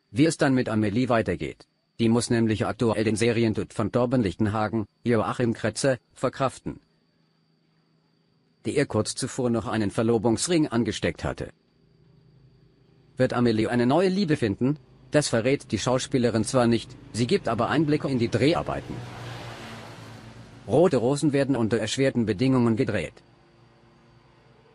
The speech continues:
Wie in jedem Jahr warten auch in dieser Staffel neue Herausforderungen auf uns,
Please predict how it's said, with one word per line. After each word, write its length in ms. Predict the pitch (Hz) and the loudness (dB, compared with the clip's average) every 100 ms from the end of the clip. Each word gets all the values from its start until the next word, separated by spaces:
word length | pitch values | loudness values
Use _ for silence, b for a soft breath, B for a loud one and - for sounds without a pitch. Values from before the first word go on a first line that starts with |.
| - | -2
Wie 120 | 117 | 0
in 80 | 113 | 2
jedem 320 | 107 143 120 | 2 2 2
Jahr 220 | 117 113 | 2 2
warten 340 | 123 120 - 92 | 2 2 0 -2
auch 160 | 90 | 0
in 80 | 120 | 0
dieser 240 | 120 120 110 | 0 0 0
Staffel 280 | 131 123 | 0 2
neue 220 | 120 110 98 | 0 2 0
Herausforderungen 840 | 87 98 - 104 101 92 98 101 | 0 0 0 -2 0 0 0 0
auf 160 | 98 - | -2 -2
uns, 400 | 139 87 - | 0 0 -4